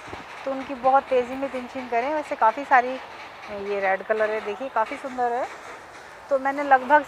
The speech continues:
सभी की pinching कर दी है। ये white वाला है, ये देखिए, इसकी पूरी ऊपर से ये डंडी डंडी रह गई है, देखिए, अब ये सारी अपने आप ही निकली आएंगी। तो काफ़ी सारे plants हैं। सो मेरे garden में इतने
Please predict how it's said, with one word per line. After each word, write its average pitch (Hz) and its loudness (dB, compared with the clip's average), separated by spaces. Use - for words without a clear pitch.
सभी 277 0
की 302 -4
pinching 269 -8
कर 240 4
दी 233 -8
है। 247 -2
ये 226 -2
white 196 0
वाला 247 6
है, 262 0
ये 220 -4
देखिए, 175 -12
इसकी 226 -8
पूरी 262 -4
ऊपर 294 4
से 294 -6
ये 285 -6
डंडी 233 2
डंडी 262 0
रह 226 0
गई 175 -8
है, 196 -6
देखिए, 170 -10
अब 220 -4
ये 262 -4
सारी 277 6
अपने 254 0
आप 233 10
ही 254 -2
निकली 220 -2
आएंगी। 208 -8
तो 220 -2
काफ़ी 233 0
सारे 294 4
plants 262 4
हैं। 285 -2
सो 330 0
मेरे 262 6
garden 294 10
में 302 2
इतने 294 -2